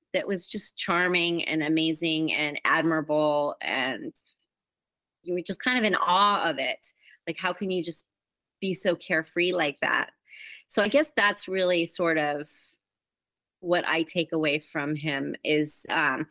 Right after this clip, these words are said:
'cause he also had a lot of demons, obviously. There's a lot of dark side to it all, um, that I also was part of and witnessed, but it's, it was his, like, little,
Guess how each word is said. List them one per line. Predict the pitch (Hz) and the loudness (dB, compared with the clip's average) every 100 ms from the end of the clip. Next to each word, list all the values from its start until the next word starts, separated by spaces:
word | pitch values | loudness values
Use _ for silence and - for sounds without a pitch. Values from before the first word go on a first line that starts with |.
| - - | -10 -4
'cause | 202 | 0
he | 233 | 2
also | 233 240 240 | 2 2 2
had | 226 | 2
a | 202 | 2
lot | 180 170 | 2 2
of | 160 | 0
demons, | 139 143 151 160 - | 0 0 0 -2 -2
obviously. | 156 135 - - 185 | -4 -2 -4 0 0
There's | 165 156 | 0 -2
a | 147 | -2
lot | 143 147 | 0 0
of | |
dark | 139 139 143 _ _ _ | 0 0 0 _ _ _
side | - 180 165 170 160 - - | -2 0 2 2 0 -6 -2
to | 185 | 2
it | 180 - | 2 0
all, | 170 170 202 247 _ _ _ _ _ _ - | 0 2 2 0 _ _ _ _ _ _ -2
um, | 160 156 | 2 2
that | 165 | 2
I | 151 | 0
also | - 147 - 165 | 0 -2 0 0
was | 143 151 | 0 -2
part | - 156 151 | -2 2 2
of | 151 | 2
and | 135 151 | 0 0
witnessed, | 151 170 170 - _ | 0 0 -2 -2 _
but | 165 | 0
it's, | 147 156 - - _ _ _ _ _ _ _ - | 0 0 -2 -4 _ _ _ _ _ _ _ -2
it | 196 | 4
was | 208 | 4
his, | 208 226 | 4 2
like, | 226 208 - | 2 0 -2
little, | 214 240 254 196 | 0 0 0 -4